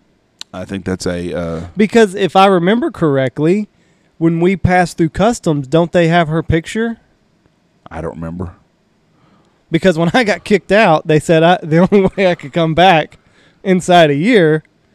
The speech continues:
Speaker 2: is if the Queen of England signs off on
Speaker 1: See,
Speaker 2: it.
Speaker 1: I think she's the, I think that's their deal. That's what I'm saying.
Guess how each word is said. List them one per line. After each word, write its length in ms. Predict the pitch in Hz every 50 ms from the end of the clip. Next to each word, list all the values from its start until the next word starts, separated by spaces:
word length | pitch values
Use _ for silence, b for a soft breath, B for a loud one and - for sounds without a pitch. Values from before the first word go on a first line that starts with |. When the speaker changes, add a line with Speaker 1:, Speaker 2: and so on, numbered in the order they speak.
| _ _ _ -
Speaker 2:
is 180 | 165 156 151
if 140 | 160 165 -
the 80 | - -
Queen 240 | - 170 175 170 160
of 100 | 151 170
England 320 | 196 220 196 151 143 135
signs 300 | - 143 139 135 127 127
off 240 | 127 123 113 - 135
on 60 | 123
Speaker 1:
See, 160 | 120 120 139 175
Speaker 2:
it. 20 |
Speaker 1:
I 60 | 165 156
think 240 | - 170 165 160
she's 320 | - - 151 165 170 143 120
the, 360 | 120 135 135 131 123 117 107 101 - - - _ _ _ _ _ _ _ _ _ _ _ _ _ -
I 60 | - 95
think 240 | - 123 131 -
that's 320 | - 131 135 - - - -
their 300 | - 107 107 113 123 139
deal. 320 | 131 147 175 170 - - -
That's 160 | - 90 - -
what 120 | 180 165
I'm 80 | 139 -
saying. 420 | - 156 170 151 87 73 92 92